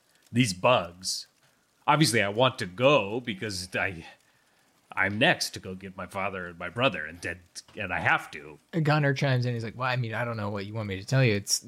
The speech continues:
Speaker 2: it's very mysterious for us our, ourselves. Like, a lot of soldiers have just not come back. Um, there
Speaker 1: Yeah,
Speaker 2: are
Speaker 1: that
Speaker 2: any manner of, of large beasts and wild creatures in there. That, I
Speaker 1: No,
Speaker 2: mean, the
Speaker 1: okay.
Speaker 2: bugs could be in there, but we, what, from what we know
Speaker 1: Hmm.
Speaker 2: about them, it seems like they're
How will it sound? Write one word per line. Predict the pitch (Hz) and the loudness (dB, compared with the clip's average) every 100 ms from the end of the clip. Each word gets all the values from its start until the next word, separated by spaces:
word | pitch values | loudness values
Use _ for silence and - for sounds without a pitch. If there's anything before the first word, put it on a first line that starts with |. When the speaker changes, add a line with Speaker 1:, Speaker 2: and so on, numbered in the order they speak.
| 127 | -6
Speaker 2:
it's | 120 - - - _ _ - | -4 -2 -4 -6 _ _ 2
very | 143 135 | 6 6
mysterious | 110 - 147 143 131 117 | 6 2 4 6 6 4
for | - 113 | -2 -4
us | 110 - | -4 -4
our, | 98 104 113 110 113 | -4 -6 -8 -10 -8
ourselves. | 120 139 135 120 | -4 2 2 0
Like, | 107 | -4
a | 104 | 0
lot | 120 123 | 2 2
of | 120 - | 2 0
soldiers | 123 120 117 - | 0 2 0 0
have | 110 | -2
just | 127 - | 0 -2
not | 113 107 110 | 4 4 4
come | - 113 | -2 -4
back. | 104 98 104 - _ - _ _ - | -4 -6 -6 -14 _ -20 _ _ -8
Um, | - 98 95 95 | -4 -4 -4 -4
there | 123 120 | 2 4
Speaker 1:
Yeah, | |
Speaker 2:
are | 120 120 113 104 | 6 4 2 -2
Speaker 1:
that | 92 | 0
Speaker 2:
any | 117 135 | 6 6
manner | 123 107 123 117 101 | 6 4 2 0 -2
of, | 92 - _ - | -4 -14 _ -8
of | 110 104 | -6 -4
large | 107 107 107 104 - _ _ _ _ _ | -4 0 0 -2 -8 _ _ _ _ _
beasts | 127 117 131 - - | 2 2 2 0 0
and | 104 101 110 113 | -4 -6 -10 -4
wild | 107 113 110 | -2 -2 -4
creatures | - 120 120 120 | 0 2 2 0
in | 120 | 0
there. | 117 117 | 0 0
That, | 113 | 2
I | |
Speaker 1:
No, | 120 | 2
Speaker 2:
mean, | 120 - - | 0 -4 -8
the | |
Speaker 1:
okay. | 101 127 | 0 6
Speaker 2:
bugs | 143 175 - | 6 6 4
could | 143 120 | 4 4
be | 120 | 2
in | 117 | 2
there, | 123 | 0
but | 127 117 113 | 2 0 0
we, | 120 | -2
what, | 117 123 127 | -2 -2 -4
from | - 135 | 2 6
what | 143 | 6
we | 135 | 4
know | 131 | 4
Speaker 1:
Hmm. | 131 | 4
Speaker 2:
about | 127 127 | 2 2
them, | 131 120 | 0 -2
it | 107 | 0
seems | 139 127 131 | 2 2 2
like | 120 | 0
they're | 123 113 110 101 | 0 -2 -2 -4